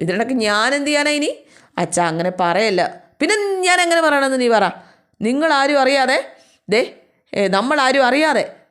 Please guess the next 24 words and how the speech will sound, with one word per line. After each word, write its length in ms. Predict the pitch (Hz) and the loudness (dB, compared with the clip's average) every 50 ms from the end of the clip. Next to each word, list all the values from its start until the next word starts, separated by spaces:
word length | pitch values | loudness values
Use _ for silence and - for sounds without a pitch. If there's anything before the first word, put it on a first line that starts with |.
| - | -4
കല്യാണം 440 | 220 214 220 226 262 262 269 277 277 | -2 -2 0 0 0 0 0 0 0
നടത്തി. 380 | 262 233 208 196 - 175 - - _ _ _ - | -2 -2 -4 -4 -8 -10 -10 -14 _ _ _ -4
അതും 320 | 190 180 185 185 - - - - | -2 -2 0 0 -2 -4 -4 -4
ഇവന് 240 | - 214 208 254 277 | -4 -4 -2 -2 -2
ഇഷ്ടമില്ലാത്ത 600 | 285 285 285 - - - 453 427 359 285 262 247 | 0 -2 -2 -2 -2 0 2 2 2 2 0 0
കല്യാണം." 500 | 254 240 247 208 185 190 208 208 202 180 - - - _ _ _ _ _ - - - _ - | 0 0 0 0 2 2 0 0 -2 -4 -8 -12 -20 _ _ _ _ _ -20 -20 -20 _ -10
അത് 500 | 147 151 151 143 143 - - - 196 202 202 - - - _ - | -8 -6 -6 -8 -8 -12 -4 -2 -2 -2 -2 -6 -16 -12 _ -4
അകത്ത് 360 | 175 180 170 202 202 - 233 | -4 -2 -2 -2 -2 -2 -4
മിത്ര 280 | 196 170 156 160 196 | -4 -4 -4 -2 -2
ആകെ 260 | 185 170 160 165 170 185 | 0 0 0 0 0 0
വിഷമിച്ച് 440 | 160 160 - - 180 185 175 - | -2 -2 -2 -4 -4 -4 -4 -4
കിടക്കുകയാണ്. 540 | 190 175 165 147 156 156 202 185 165 165 147 - - - - - _ - | -2 -2 -2 -2 0 0 0 0 0 -2 -4 -8 -12 -20 -20 -20 _ -6
മീനാക്ഷിയും 760 | 226 233 240 254 254 233 220 226 - 220 185 180 202 - - - - - _ - | -2 -2 0 2 0 0 0 -2 -2 -2 -2 -4 -4 -8 -14 -20 -20 -20 _ -8
മിത്രയും 400 | 330 294 302 294 277 269 254 226 | -6 -4 -4 -2 -2 -2 -2 -2
കൂടി, 240 | 220 226 202 190 - - | -2 -4 -4 -4 -4 -4
ഏ, 40 | |
മീനാക്ഷിയും 580 | 214 208 202 214 233 262 277 285 277 - 302 285 | -4 -2 -2 0 0 0 -2 -2 -2 -4 -2 -2
ദേവിയും 340 | 233 208 185 190 214 214 214 | 0 0 0 0 -2 -2 -2
കൂടി 120 | 214 202 | -2 -2
ആ 140 | 185 175 170 170 - | 0 -2 -2 -2 -2
പറഞ്ഞ് 280 | 185 170 175 180 202 180 | -2 -2 -2 -2 -4 -2
ആശ്വസിപ്പിച്ചുകൊണ്ടിരിക്കുക. 1080 | 165 190 185 - 202 190 - 190 214 190 - 220 208 208 180 165 170 165 180 185 143 - - - - - | -2 -2 -2 -2 -2 -2 -2 -4 -4 -2 -2 -2 -2 -2 -2 -4 -4 -2 -2 -2 -2 -4 -8 -16 -12 -6
അതിനിടയ്ക്ക്, 580 | - 202 214 226 214 185 160 156 160 185 185 - - - - - - - _ _ _ _ _ - | -4 -2 0 0 0 0 -2 -2 -2 -2 -2 -2 -4 -10 -20 -20 -20 -20 _ _ _ _ _ -4
ആ, 40 | 370 | -2